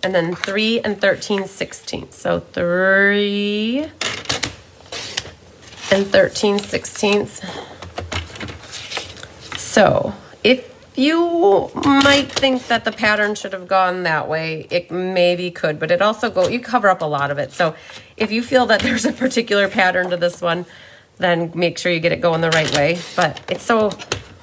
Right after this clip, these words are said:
all over the place too. So now there's a little strip left here, so don't throw that away. You might want that.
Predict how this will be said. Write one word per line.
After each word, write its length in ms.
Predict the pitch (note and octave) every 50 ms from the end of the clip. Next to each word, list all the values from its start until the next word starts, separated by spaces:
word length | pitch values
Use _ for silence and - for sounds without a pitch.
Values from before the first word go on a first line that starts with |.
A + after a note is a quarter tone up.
| - - -
all 180 | F#3 F#3 F#3
over 160 | F3+ F3 D#3+ D#3+
the 100 | D#3+ D#3+
place 320 | - - D3+ D3+ - -
too. 220 | - F3+ F3 - -
So 140 | - - G3
now 180 | G#3+ G#3+ A3
there's 160 | A#3+ C4 C#4
a 60 | E4 F4
little 180 | F#4+ C4 B3
strip 320 | A#3 - - E4+ F#4 - D#4
left 240 | - D3 - -
here, 140 | - - -
so 160 | - - F#3 F3+
don't 260 | G3+ A3 - - -
throw 220 | - A#3 A#3 A#3
that 140 | A#3 A#3+ A#3
away. 200 | A3+ A3 G#3+ F3+
You 140 | D#3+ D#3 D3+
might 480 | E3+ F#3+ G3 G3+ A#3+ C4 - - - -
want 420 | G3 G3+ G#3+ G#3+ G3 - - -
that. 420 | - G2+ - - - - - -